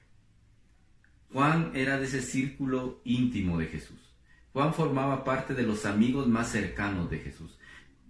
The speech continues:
Juan formaba parte de esas personas en las cuales Jesús podría abrir su corazón y también de aquellos que podían ver milagros que él hacía.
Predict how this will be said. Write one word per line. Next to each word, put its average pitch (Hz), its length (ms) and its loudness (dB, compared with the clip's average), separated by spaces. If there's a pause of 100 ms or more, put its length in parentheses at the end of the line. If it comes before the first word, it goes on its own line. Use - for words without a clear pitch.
Juan 147 340 -2
formaba 127 480 0
parte 123 280 -2
de 131 60 -2
esas 127 140 -4
personas 113 640 -2
en 104 80 0
las 90 160 -4
cuales 107 260 -4
Jesús 107 300 -4
podría 95 400 -4
abrir 87 240 -2
su - 160 -14
corazón 95 540 -8 (460)
y 120 200 0
también 104 560 2 (200)
de 90 80 -6
aquellos 98 340 -2
que 95 120 -4
podían 90 400 0
ver 95 380 -4
milagros 98 640 0
que 87 100 -10
él 78 80 -6
hacía. 71 380 -12